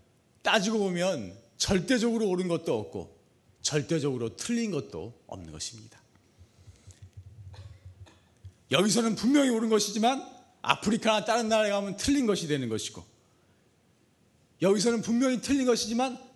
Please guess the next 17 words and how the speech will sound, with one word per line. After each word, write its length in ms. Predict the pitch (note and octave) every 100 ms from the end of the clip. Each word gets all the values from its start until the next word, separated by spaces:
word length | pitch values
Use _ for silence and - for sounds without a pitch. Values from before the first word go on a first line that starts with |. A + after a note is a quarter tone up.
| -
딴 220 | F#3+ B3+
데에 180 | B3+ C4+
가면 240 | B3+ B3
또 140 | G3 A#3+
옳은 260 | A3+ C#4+
것이 220 | D4 C4+ F#3
될 120 | F#3
수도 200 | - E3+
있는 240 | B2 G#2+
거예요. 240 | F#2+ E2+ E2 - _ _ _ _ _ _ _ _ _ _ _ _
시대에 420 | - - F3+ E3+
따라서, 440 | - C3+ A#2 A#2 G#2+
상황에 460 | - G3 A3 F#3 D#3+
따라서 420 | D3+ D3 C3+ A#2 _ _ -
절대적으로 640 | - F3+ A3 A#3+ A#3+ G#3+
옳은 160 | F#3 F3
것은 400 | E3 D#3+ B2